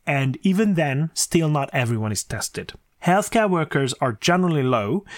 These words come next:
on the list for testing, and a few days ago, the general director of our local hospital here in Székesfehérvár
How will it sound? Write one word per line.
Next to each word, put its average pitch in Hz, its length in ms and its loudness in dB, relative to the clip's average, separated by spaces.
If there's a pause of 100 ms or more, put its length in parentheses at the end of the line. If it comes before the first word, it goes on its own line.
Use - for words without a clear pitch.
(200)
on 139 140 0
the 123 80 0
list 135 200 -2
for - 80 -2
testing, 131 580 -2
and 143 200 0
a 123 40 -4
few 208 380 0
days 156 300 2
ago, 120 320 0
the 143 100 -2
general 160 400 0
director 120 640 -2
of 123 240 -4 (100)
our 117 200 -2
local 165 360 0
hospital 120 560 -6 (240)
here 147 180 2
in 127 80 -2
Székesfehérvár 107 840 -4